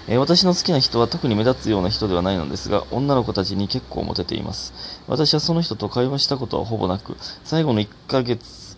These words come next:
えー、最後の会話も一ヶ月前の体育祭で一緒に写真を撮ってもらった程度です。」はいはいはい。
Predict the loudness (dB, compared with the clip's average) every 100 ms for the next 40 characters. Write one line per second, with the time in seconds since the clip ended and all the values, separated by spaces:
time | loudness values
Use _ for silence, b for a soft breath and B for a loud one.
0 | -6 -2 0 4 6 6 2 4 6 6
1 | 4 0 -2 0 0 0 2 4 2 0
2 | -4 -12 -4 -2 -2 -2 0 0 -2 0
3 | 0 0 0 -2 0 0 -2 -4 -8 -4
4 | -2 -2 -4 -8 -6 -6 -8 -8 -12 -12
5 | B B B B B -8 -8 -8 -14